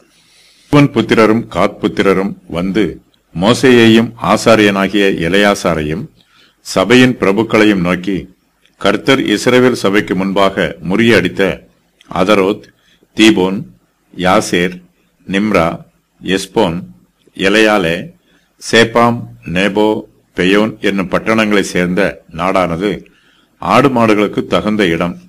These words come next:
உமது அடியாருக்கு ஆடு மாடுகள் உண்டு. உம்முடைய கண்களில் எங்களுக்கு தயை கிடைத்ததானால், எங்களை யோர்தான் நதிக்கு அப்புறம் கடந்து போக பண்ணீராக. இந்த நாட்டை உமது அடியாருக்கு காணியாட்சியாக கொடுக்க வேண்டும்" என்றும் சொல்லுகிறார்கள்.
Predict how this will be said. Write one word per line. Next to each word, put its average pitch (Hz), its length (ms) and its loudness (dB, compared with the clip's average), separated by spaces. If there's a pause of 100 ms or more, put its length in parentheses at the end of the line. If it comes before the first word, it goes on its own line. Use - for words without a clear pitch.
(680)
உமது 113 320 2
அடியாருக்கு 127 680 2
ஆடு 104 280 -2
மாடுகள் 104 340 0
உண்டு. 85 480 -6 (640)
உம்முடைய 120 360 2
கண்களில் 131 560 0
எங்களுக்கு 107 480 -2
தயை 92 320 0
கிடைத்ததானால், 90 800 -4 (560)
எங்களை 101 460 2
யோர்தான் 127 360 4
நதிக்கு 104 480 -2
அப்புறம் 113 600 -2
கடந்து 104 340 0
போக 98 240 0
பண்ணீராக. 92 840 -2 (800)
இந்த 113 280 0
நாட்டை 123 420 2
உமது 107 300 0
அடியாருக்கு 110 640 2
காணியாட்சியாக 101 800 -2
கொடுக்க 90 300 -2
வேண்டும்" 90 540 -4
என்றும் 90 460 -4
சொல்லுகிறார்கள். 80 680 -4